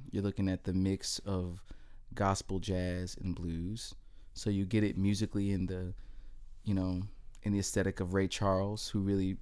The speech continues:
brought it out musically. Vocally, you get it in folks like Sam Cooke, you know, and definitely Marvin and Otis. I think that there's a bigger meaning of soul music,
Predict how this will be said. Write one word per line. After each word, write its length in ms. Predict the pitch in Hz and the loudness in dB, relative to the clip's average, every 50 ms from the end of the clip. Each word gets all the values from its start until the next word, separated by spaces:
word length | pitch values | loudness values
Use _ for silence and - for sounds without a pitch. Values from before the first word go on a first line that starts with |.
| - | -6
brought 320 | - 95 - 107 104 101 101 | -2 8 10 10 10 10 8
it 80 | 98 | 6
out 220 | 98 95 92 - - | 4 4 2 4 4
musically. 680 | 98 104 104 107 98 104 101 - 98 95 101 107 113 - - - - - - | 4 6 6 6 4 2 2 2 2 2 2 2 0 -4 -10 -14 -12 -6 2
Vocally, 480 | 95 110 113 110 - - 110 107 104 | 8 8 8 8 8 6 4 4 4
you 160 | 98 95 98 | 4 2 0
get 200 | 92 98 101 98 | 2 2 2 2
it 140 | 101 98 - - | 2 0 0 -2
in 380 | - 95 95 92 90 92 95 90 | -2 0 0 0 0 0 -2 -4
folks 400 | - - 95 90 - - - - | -4 -4 -4 -4 -4 -6 -6 -4
like 240 | 87 - - - | -4 -6 -4 -6
Sam 300 | - - - 95 95 87 | -6 -2 -2 0 0 -2
Cooke, 460 | - - - 92 98 - - - - - - - - - - - - - - - - - - - - - | -2 -4 -4 -4 -4 -4 -6 -10 -14 -14 -16 -14 -14 -12 -12 -12 -12 -12 -12 -12 -12 -14 -14 -14 -12 -6
you 100 | - 98 | -4 -2
know, 220 | 92 90 87 87 90 | 0 0 0 0 -2
and 100 | 95 90 | -2 0
definitely 280 | 92 98 - - 98 95 | -2 -2 0 2 2 2
Marvin 640 | 95 90 90 90 92 90 92 92 92 92 92 92 - - | 4 4 4 2 2 2 2 0 0 0 -2 -4 -6 -4
and 120 | 90 90 - | -4 -4 -2
Otis. 560 | - 87 87 92 95 95 - - - - - - - - - - - - - - - - - - | 0 0 2 2 0 0 -2 -4 -6 -8 -10 -12 -14 -16 -18 -18 -18 -18 -18 -18 -18 -16 -12 -4
I 80 | - 101 | -2 0
think 300 | - - 127 127 120 - | 4 8 8 8 8 8
that 120 | - 101 | 2 4
there's 200 | - 113 110 101 | 6 6 6 6
a 80 | 107 95 | 4 2
bigger 340 | 92 95 123 135 127 120 98 | 6 10 10 10 10 10 8
meaning 320 | 98 95 92 87 87 85 | 6 6 6 4 4 2
of 80 | 85 85 | 0 -2
soul 260 | - - 90 85 85 | -2 -2 -2 0 0
music, 540 | 80 87 85 85 82 90 85 90 - - - | 2 2 0 0 0 -2 -4 -4 -6 -10 -16